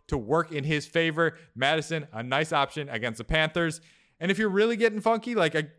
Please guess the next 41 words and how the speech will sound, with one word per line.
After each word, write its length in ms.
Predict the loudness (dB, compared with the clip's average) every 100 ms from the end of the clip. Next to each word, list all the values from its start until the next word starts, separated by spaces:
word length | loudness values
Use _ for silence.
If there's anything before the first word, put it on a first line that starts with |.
| -4
again, 260 | 0 2 2
I 80 |
know 140 | 2 2
a 20 |
lot 240 | 4 2
of 60 | 2
people 200 | 0 0
are 40 |
gonna 160 | 0 0
go 100 | 0
with 80 | 0
these 140 | -4
expensive 400 | -6 -4 -4 -4
stacks. 340 | 0 2 2 -2 -20 _
Jaylen 280 | -2 0 2
Warren, 320 | 2 2 2
if 160 | 0 -4
you 80 | -4
want 480 | 0 2 2 -2
to 80 | -8
say 320 | 0 2 2
this 240 | 2 0 0
is 100 | -2
the 80 | 0
week 240 | 0 0
that 140 | 0
he 100 | -2
takes 240 | 0 -2 0
over, 100 | 0
it's 140 | 0
gonna 220 | 2 0
happen. 380 | 2 0 -2 -10 -20 _ _
I 80 | 0
think 160 | 0
we 80 | 0
can 100 | -2
agree 280 | -2 0 -2
that 100 | 0
he's 220 | -2 -2
gonna 160 | -2 -2
supplant 500 | -4 -4 -2 -2